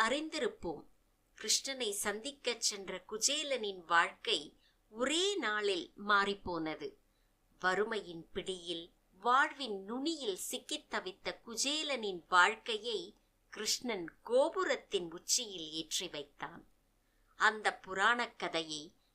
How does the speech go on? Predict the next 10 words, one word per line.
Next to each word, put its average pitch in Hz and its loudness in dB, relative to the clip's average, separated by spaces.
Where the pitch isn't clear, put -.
கண்முன்னால் 330 0
நிகழ்த்தி 214 -6
காட்டியவர்தான் 170 0
புரட்சித் 208 -2
தலைவர் 160 -4
இதய 226 -4
தெய்வம், 160 -2
கலியுக 254 0
கர்ணன் 170 -4
என 214 0